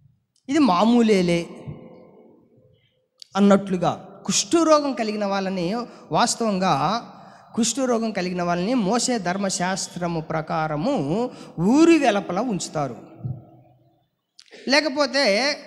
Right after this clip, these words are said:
కుటుంబాలకి యాభై అడుగుల దూరంలో ఉంచుతారండి వాళ్ళని. వాళ్ళ మీద తోలినటువంటి గాలి వీళ్ళ మీద తోలింది అంటే ఖచ్చితంగా వీళ్ళకు కూడా ఆ కుష్టి వస్తది.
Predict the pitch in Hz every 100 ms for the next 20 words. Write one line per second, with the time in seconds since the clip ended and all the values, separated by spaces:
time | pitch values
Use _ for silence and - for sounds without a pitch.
0 | - - 277 294 349 320 302 262 - 285
1 | 170 190 294 302 - 262 180 208 247 277
2 | 320 330 330 311 302 311 370 381 330 330
3 | 311 302 320 285 - 240 208 196 175 147
4 | 131 113 - - - - 285 196 208 269
5 | 302 294 285 330 330 330 320 294 294 285
6 | 254 262 240 262 214 160 180 254 247 208
7 | 285 247 214 262 247 247 277 269 247 240
8 | 247 233 240 226 196 240 165 190 254 -
9 | - - - - - _ _ _ _ _
10 | - 240 - 359 349 339 339 294 294 277
11 | 262 269 277 214 247 285 269 269 233 -
12 | 220 208 - 262 156 - 180 143